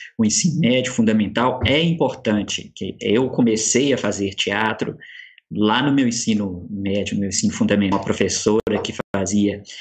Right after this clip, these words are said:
dava os trabalhos pra gente, aí a gente tinha que encenar. E a partir daí eu tomei gosto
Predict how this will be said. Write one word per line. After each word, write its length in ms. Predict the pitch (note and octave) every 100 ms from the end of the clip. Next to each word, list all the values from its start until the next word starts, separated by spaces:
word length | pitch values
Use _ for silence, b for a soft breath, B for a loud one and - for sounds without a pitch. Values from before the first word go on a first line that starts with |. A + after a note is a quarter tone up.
| B
dava 720 | B G#2+ G#2 G#2 G#2 G#2 - - _ _ _ _ _ _ -
os 200 | - G2+
trabalhos 600 | G#2+ G2+ F#2+ G#2+ G#2 G2+
pra 160 | G#2+ G2+
gente, 380 | G#2 A2+ A#2 A#2
aí 80 |
a 40 | A2
gente 240 | A2+ -
tinha 120 | G#2+
que 120 | G2 G#2
encenar. 600 | - G2+ G2 G#2+ - - B B B B -
E 140 | G#2
a 40 |
partir 280 | G2+ G#2 G#2
daí 200 | A2 A2
eu 120 | A2+
tomei 280 | A2+ A#2 A#2+
gosto 580 | A#2 G#2+ G2+ - - -